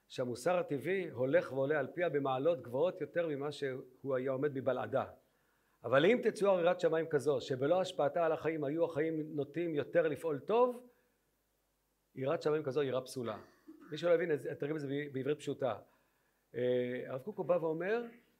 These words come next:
יראת שמיים, או נתקדם, העולם הדתי, התורה, בא לרומם את המוסר הטבעי, ל-, ל-, לתת איזשהו מין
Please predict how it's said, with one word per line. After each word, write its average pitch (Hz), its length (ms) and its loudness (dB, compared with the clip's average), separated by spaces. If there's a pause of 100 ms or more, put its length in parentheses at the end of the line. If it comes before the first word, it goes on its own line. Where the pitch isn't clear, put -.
(760)
יראת 190 280 -4
שמיים, 226 640 -4 (840)
או 143 260 -4
נתקדם, 160 380 -4
העולם 156 400 6
הדתי, 214 420 0
התורה, 190 540 -2 (520)
בא 226 400 0 (260)
לרומם 185 720 2 (220)
את - 80 -10
המוסר 127 340 -4
הטבעי, 123 360 -6
ל-, 151 140 4
ל-, 160 840 2
לתת 240 300 0 (440)
איזשהו 185 380 -4
מין 220 320 -4